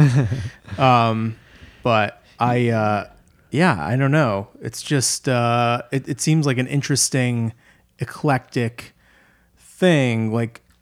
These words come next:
Speaker 2: when did that become such a part of it? Was that just a way or a means to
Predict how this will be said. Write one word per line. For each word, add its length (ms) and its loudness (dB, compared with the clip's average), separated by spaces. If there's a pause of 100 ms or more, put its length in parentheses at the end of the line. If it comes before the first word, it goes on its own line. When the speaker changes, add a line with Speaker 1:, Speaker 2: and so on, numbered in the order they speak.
(100)
Speaker 2:
when 460 -2
did 260 -6 (180)
that 340 0
become 280 -6
such 200 -6
a 60 -6
part 220 -4
of 80 -6
it? 40 -4
Was 140 -4
that 180 -2
just 320 -4
a 120 -4
way 560 -2
or 160 -6
a 40 -4
means 480 -6
to 180 -12